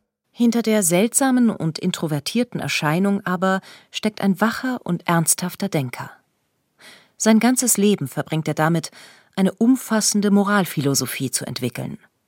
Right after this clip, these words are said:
Darin versucht er zu erklären, warum und wie der Mensch Recht und Unrecht unterscheiden kann. Der in Siegen lehrende Ökonom Niels Goldschmidt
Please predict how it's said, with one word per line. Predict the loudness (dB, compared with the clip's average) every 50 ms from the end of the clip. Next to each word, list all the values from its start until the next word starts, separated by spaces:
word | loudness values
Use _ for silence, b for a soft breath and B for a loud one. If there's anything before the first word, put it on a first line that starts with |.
| _ _ b b b b b b b b b b 2
Darin | 4 4 4 4 2
versucht | 0 0 0 0 0 0 -2 -2
er | -6 -6 -4
zu | -4 -4
erklären, | -4 -4 -4 -2 -2 0 0 2 2 0 0 -2 B B B B B B B
warum | -2 -2 0 2 2 4 4 4 4 2 0
und | -2 -4 -4 -4 -2
wie | -2 -2 -2 -2 -2
der | -2 -2 0
Mensch | 0 0 0 0 -2 -2 -2 -4 -6 -10 _ -8
Recht | -4 -2 -2 -2 -4 -4 -8 -10 -10 -10
und | -10 -8 -4
Unrecht | -2 0 0 0 0 -2 -4 -6 -8 -12 -12 -10
unterscheiden | -6 -4 -4 -2 -2 -2 -2 -4 -4 -4 -6 -10
kann. | -10 -10 -12 -12 -14 _ _ _ _ _ _ _ _ _ _ _ _ _ _ b b b b b b b b b b
Der | 2 4 6
in | 6 4 4
Siegen | 4 2 0 2 4 4 4 4
lehrende | 4 4 2 4 4 2 4 2
Ökonom | 0 -2 -4 -2 0 0 2 2 4 4 4 2 2 2
Niels | 4 4 4 4 4 2 0
Goldschmidt | 2 2 2 2 0 -2 -4 -6 -8 -8 -8 -10